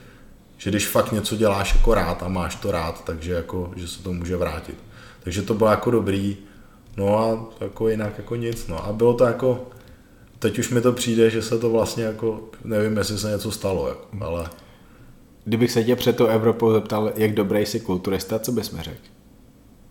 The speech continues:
Speaker 1: Hele, já to mám tak jako zvláštně,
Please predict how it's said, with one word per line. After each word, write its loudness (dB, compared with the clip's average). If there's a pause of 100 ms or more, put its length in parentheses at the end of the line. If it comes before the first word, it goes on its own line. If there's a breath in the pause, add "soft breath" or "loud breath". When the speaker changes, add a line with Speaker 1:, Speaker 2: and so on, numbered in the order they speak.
(1200 soft breath)
Speaker 1:
Hele, 2 (100)
já 0
to -4
mám -2
tak 0
jako 0
zvláštně, 2